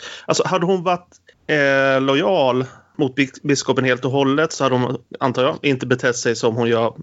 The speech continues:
framför barnen. Eh, hade hon varit lo-, lojal mot barnen eller mot sig själv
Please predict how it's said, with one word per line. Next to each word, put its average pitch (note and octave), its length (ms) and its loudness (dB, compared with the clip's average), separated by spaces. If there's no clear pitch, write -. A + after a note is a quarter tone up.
framför A2+ 280 0
barnen. E3 500 0
Eh, B2 280 0
hade C#3+ 180 0
hon C#3 100 2
varit C3+ 200 -2
lo-, C#3 180 0
lojal D3+ 480 0
mot B2+ 320 -2
barnen B2 440 0
eller A#2 140 0
mot D3+ 160 -2
sig G3 120 0
själv A#2 360 0